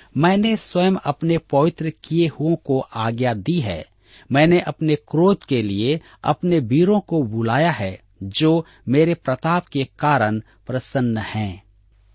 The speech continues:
ध्यान दीजिए, पवित्र किए हुए अर्थात पृथक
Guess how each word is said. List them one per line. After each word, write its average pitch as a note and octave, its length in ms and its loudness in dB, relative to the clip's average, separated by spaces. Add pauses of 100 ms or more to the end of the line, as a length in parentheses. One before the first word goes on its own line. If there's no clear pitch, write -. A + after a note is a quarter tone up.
(140)
ध्यान C#3+ 400 -2
दीजिए, A#2+ 500 -6 (500)
पवित्र F#3+ 440 2
किए C#3 420 -2
हुए B2+ 340 0
अर्थात - 680 -4 (140)
पृथक E3 360 -2